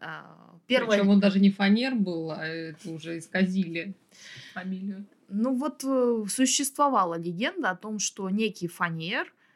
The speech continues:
Speaker 1: э, совершил полет и врезался в Эйфелеву башню. То есть, э, ну, такое вот фиаско у него было. И... э,
Speaker 2: Тестировала летное это средство, да?
Speaker 1: Да.
Speaker 2: Мгм.
Speaker 1: И об этом написала газета «Искра».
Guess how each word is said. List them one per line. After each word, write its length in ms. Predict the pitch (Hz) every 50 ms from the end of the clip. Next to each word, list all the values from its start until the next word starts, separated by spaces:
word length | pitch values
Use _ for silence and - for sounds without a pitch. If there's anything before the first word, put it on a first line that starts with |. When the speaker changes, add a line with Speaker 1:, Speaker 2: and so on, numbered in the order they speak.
| _ _ _ _
Speaker 1:
э, 220 | - 160 170 170
совершил 680 | 170 - - 208 208 214 208 - - 247 226 214 190
полет 420 | 180 - 170 170 196 285 370 370 -
и 40 | 240
врезался 540 | 202 247 294 339 320 320 302 - - 247
в 60 | 214 226
Эйфелеву 380 | 269 269 - 254 226 226 214
башню. 600 | 190 170 165 147 147 - - - - 156 170 175 _ _ _ _ _ _ _ _ _ _ _ _
То 100 | _ 269
есть, 260 | 311 302 - - -
э, 280 | 247 220 214 208 202 196 202 _ _ _ _ _ _ _
ну, 120 | - 254 330
такое 260 | - 277 - 262 269
вот 80 | 254 -
фиаско 580 | - - 262 240 180 139 147 - - - - 165
у 60 | 156
него 240 | 151 156 151 156 160
было. 360 | 156 156 143 - - - _ _ _ _ _ _ _ _ _ _ _ _ _ _ _ _ _ _
И... 140 | _ - 311 392 453 440 - _
э, 300 | - 208 196 190 190 180
Speaker 2:
Тестировала 720 | 180 208 196 - - - 208 185 165 170 160 160 - - 160 175 214 160
летное 420 | 160 160 165 160 _ _ 160 160 165 156
это 100 | - 175
средство, 500 | 156 - - 190 170 _ _ _ _ 202
да? 140 | 185 170 202 233
Speaker 1:
Да. 500 | 254 247 - 311 254 196 180 175 196 196
Speaker 2:
Мгм. 220 | 196 214 233 254 - _ _
Speaker 1:
И 140 | - 320 415
об 160 | 427 339 320
этом 260 | 330 330 - 277 254
написала 640 | 240 202 202 - 196 - - 262 269 285 277 262 - -
газета 520 | 196 202 214 220 247 311 311 - 294 277 277 _ _ _
«Искра». 560 | 392 330 254 247 - - - 170 - -